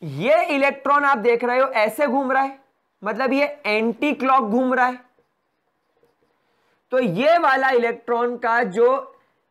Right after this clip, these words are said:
एक्सियल एंगुलर मोमेंट होगा,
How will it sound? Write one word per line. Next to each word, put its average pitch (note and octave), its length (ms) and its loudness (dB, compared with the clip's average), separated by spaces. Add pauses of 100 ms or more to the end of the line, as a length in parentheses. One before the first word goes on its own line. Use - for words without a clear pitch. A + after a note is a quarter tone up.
(800)
एक्सियल A#3 680 2
एंगुलर C#4 560 -4
मोमेंट B3+ 460 -4
होगा, D#3+ 360 -4